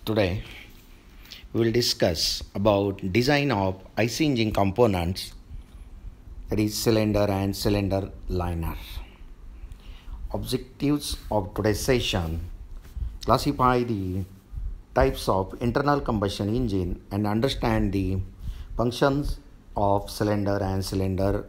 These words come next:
liner. Along with this, second objective is to formulate the calculation procedure for cylinder dimensions such as bore,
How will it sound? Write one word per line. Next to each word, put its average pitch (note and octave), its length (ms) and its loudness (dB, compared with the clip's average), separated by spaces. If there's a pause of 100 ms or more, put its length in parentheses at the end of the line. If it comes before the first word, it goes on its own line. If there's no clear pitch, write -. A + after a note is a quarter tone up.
(140)
liner. F2 420 0 (760)
Along C#3 180 2
with C#3 260 2
this, F#2+ 260 2
second - 580 0
objective A#2 680 0
is F#2 360 -4 (100)
to - 80 -8
formulate A#2+ 600 4
the G2+ 100 -2
calculation C3+ 680 0
procedure G#2+ 640 0 (1600)
for G#2+ 240 6
cylinder C3 540 2
dimensions G2+ 640 0
such G#2+ 300 0
as G2+ 300 0
bore, A2 400 4